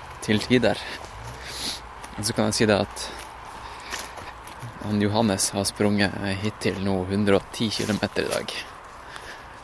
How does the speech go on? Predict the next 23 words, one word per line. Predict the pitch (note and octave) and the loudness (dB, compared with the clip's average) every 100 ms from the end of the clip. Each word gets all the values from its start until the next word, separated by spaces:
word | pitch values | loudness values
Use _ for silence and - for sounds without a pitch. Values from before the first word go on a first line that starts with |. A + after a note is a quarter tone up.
| - | -6
Han | G#2 | 2
startet | A2+ F#2 G#2 | 2 4 2
klokka | G2+ G#2 G#2 | 0 -4 -2
to | B2+ B2 | 6 6
i | |
natt, | G#2+ B2 - - - - - - - - - - - - - - - - - | 6 2 -2 -4 -2 -6 -8 -10 -12 -14 -14 -14 -10 -10 -10 -14 -14 -10 -2
og | G2+ G2+ G#2+ A2 G#2+ | 2 4 4 2 2
tenker | G#2+ G2+ - | 0 2 4
å | G2+ G#2 | 6 4
avslutte | - G2+ - | 4 0 0
på | - G2+ | -2 -2
cirka | - G#2 - F#2+ | 2 0 2 -2
hundre | F#2+ G2 F#2 | 0 0 0
og | F2+ G2+ | -2 0
tjue | - G#2+ G2+ - | 2 4 4 2
kilometer. | - G2 - - - - - - - - - - - - - - - - - - - - - - - - - - - - - - - - - - - - A2+ | -2 -2 -4 -4 -6 -8 -10 -12 -14 -14 -14 -14 -14 -14 -14 -14 -16 -14 -12 -12 -12 -14 -12 -10 -10 -10 -10 -12 -12 -12 -12 -12 -14 -14 -12 -12 -10 2 4
Og | G#2+ G#2+ G#2+ A2 | 6 6 4 4
der | A2 B2 C3 | 4 4 4
ser | - C#3 | 4 6
vi | B2+ | 6
et | B2 - | 4 4
lite | C3 - C3 | 0 2 2
skilt. | - F3 - - - - | 4 2 0 -10 2 4